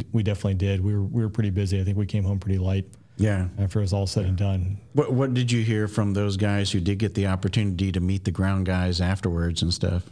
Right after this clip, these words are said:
Speaker 1: You know, I think
Speaker 2: Or
Speaker 1: it's
Speaker 2: at least at some point afterwards. And
Speaker 1: Yeah, it's one of those that if you get to meet the guys, um,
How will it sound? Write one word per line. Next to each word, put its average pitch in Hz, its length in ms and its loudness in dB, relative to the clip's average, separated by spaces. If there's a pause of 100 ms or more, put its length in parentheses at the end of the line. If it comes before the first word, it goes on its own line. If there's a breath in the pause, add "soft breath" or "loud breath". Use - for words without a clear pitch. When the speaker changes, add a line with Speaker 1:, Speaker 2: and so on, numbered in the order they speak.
Speaker 1:
You 123 100 4
know, 127 60 2
I 127 40 0
think 123 120 0
Speaker 2:
Or - 20 2
Speaker 1:
it's 110 80 0
Speaker 2:
at 117 40 0
least 127 180 0
at 90 60 0
some 98 220 2
point 98 320 -2
afterwards. 90 640 -2
And - 100 -2
Speaker 1:
Yeah, 131 200 2
it's - 120 -4
one 185 120 2
of 127 80 4
those 120 260 0
that 107 340 0
if 127 200 0
you 175 200 0
get 135 140 2
to 113 80 2
meet 117 320 0
the 113 120 0
guys, 104 680 0
um, 98 640 0